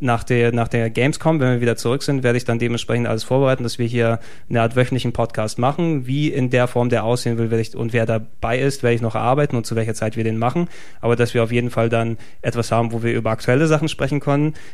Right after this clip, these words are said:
wo wir zwischendurch vielleicht mal wieder Specials, wenn wir mal Zeit haben, wie das hier, wie der, wie der Kinopodcast, den wir gemacht haben, auch mit reinwerfen können. Und, äh, das wird sich dann alles in den Wochen nach der Gamescom-Regeln. Jetzt machen wir ganz biedig.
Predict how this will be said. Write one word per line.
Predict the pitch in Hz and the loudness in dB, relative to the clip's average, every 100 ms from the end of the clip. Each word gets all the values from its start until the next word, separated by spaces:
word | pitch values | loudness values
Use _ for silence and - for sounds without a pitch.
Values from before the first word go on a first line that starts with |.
| - | -6
wo | 127 120 | 0 4
wir | 120 | 4
zwischendurch | 117 123 127 123 135 | 2 -4 0 2 2
vielleicht | 131 127 123 | 2 0 2
mal | 123 | 0
wieder | 123 117 | 2 0
Specials, | - 127 131 135 127 - | 2 2 2 2 2 0
wenn | 120 | -2
wir | 120 | 0
mal | 113 | -2
Zeit | - 113 117 | 0 0 0
haben, | 113 | -2
wie | 113 | -2
das | 110 143 | 0 0
hier, | 147 135 | 0 -2
wie | 120 | -2
der, | 117 117 117 | -4 -4 -4
wie | 123 | -4
der | 117 | -4
Kinopodcast, | 120 147 160 - 151 - 143 139 | -2 0 0 0 -4 0 -2 -2
den | 127 | -2
wir | 127 | -2
gemacht | 123 120 | -2 -2
haben, | 120 117 | -2 -2
auch | 113 127 | -2 -2
mit | 127 | 0
reinwerfen | 120 117 120 117 113 120 | 0 -2 -2 -2 -4 -4
können. | 120 117 120 - - - - - - | -2 -2 -4 -8 -10 -10 -10 -10 -2
Und, | 123 117 113 | 2 2 2
äh, | 117 117 113 | 2 2 2
das | - 113 | 0 2
wird | 131 123 | 2 0
sich | 127 | 2
dann | 123 | 2
alles | 120 120 123 | 4 2 2
in | |
den | 117 | 0
Wochen | 117 120 | 0 0
nach | 117 | -2
der | 110 113 113 - - - - - - - | 0 0 0 -4 -12 -12 -12 -12 -12 -10
Gamescom-Regeln. | 135 123 123 117 117 117 143 202 240 196 | -2 -2 0 -4 0 0 2 2 0 0
Jetzt | 135 - | -2 0
machen | 123 123 | 2 2
wir | |
ganz | 117 127 | 2 -2
biedig. | - 120 127 180 | 0 0 2 0